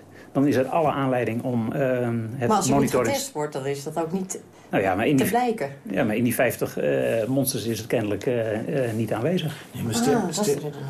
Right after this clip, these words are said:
Speaker 3: sterker nog, we weten uit negentien negenennegentig, daar hebben we eerder een programma gemaakt... dat het in de citruspulp zat, was het in Nederland ook niet ontdekt.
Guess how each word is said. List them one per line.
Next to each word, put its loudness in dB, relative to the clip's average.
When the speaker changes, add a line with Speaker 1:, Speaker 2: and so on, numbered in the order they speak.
Speaker 3:
sterker 0
nog, -6
we -2
weten 0
uit -2
negentien -2
negenennegentig, 0
daar -6
hebben 0
we 2
eerder 0
een -10
programma -4
gemaakt... -6
dat -8
het -10
in -2
de -2
citruspulp -2
zat, -4
was -4
het -8
in -4
Nederland -2
ook -4
niet 0
ontdekt. 0